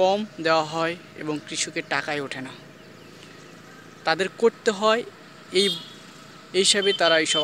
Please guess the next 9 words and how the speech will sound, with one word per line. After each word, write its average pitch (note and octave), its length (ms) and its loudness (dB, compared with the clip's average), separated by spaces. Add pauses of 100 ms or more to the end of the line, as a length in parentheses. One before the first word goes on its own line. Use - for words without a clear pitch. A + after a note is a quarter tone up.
আবাদ C#3 140 -2 (100)
করেন C#3 180 -6 (1200)
মনের F3 300 0
সান্ত্বনার D#3+ 520 -2
জন্যে, C#3+ 220 -4 (1500)
কিন্তু E3+ 280 -4 (720)
কোনো F#3+ 160 -2 (120)
প্রকার D#3+ 320 0 (520)
লাভবান D#3 400 2